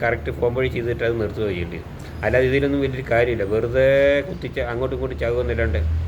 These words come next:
അല്ല, ഈ ലോകത്തിൻ്റെ പോക്കം കേട്ടോ, കേരളത്തിൻ്റെ പോക്കം കേട്ടാണ്.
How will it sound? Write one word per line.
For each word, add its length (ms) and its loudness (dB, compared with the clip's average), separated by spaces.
അല്ല, 160 2
ഈ 100 4
ലോകത്തിൻ്റെ 460 2
പോക്കം 260 0
കേട്ടോ, 240 0
കേരളത്തിൻ്റെ 460 0
പോക്കം 260 0
കേട്ടാണ്. 260 -2